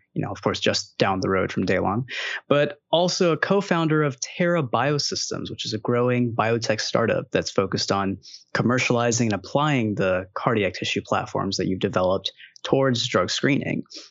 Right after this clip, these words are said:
And I think this is something that a lot of academics in our generation are doing, kinda keeping a foot in both the academic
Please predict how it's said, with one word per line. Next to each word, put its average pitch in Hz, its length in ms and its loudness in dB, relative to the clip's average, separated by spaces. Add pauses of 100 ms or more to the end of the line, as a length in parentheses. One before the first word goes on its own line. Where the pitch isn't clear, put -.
And 135 100 0
I 139 40 0
think 170 160 4
this 151 100 4
is 151 100 2
something 170 280 2
that 147 100 2
a 131 40 0
lot 131 220 2
of 127 60 4
academics 113 560 -2
in 107 60 -2
our 110 160 -2
generation 95 560 -2
are 101 60 -2
doing, 95 420 0
kinda 87 260 -2 (300)
keeping 120 280 2
a 92 60 -2
foot 117 440 0
in 107 160 0
both 98 260 0
the 98 140 0
academic 110 600 0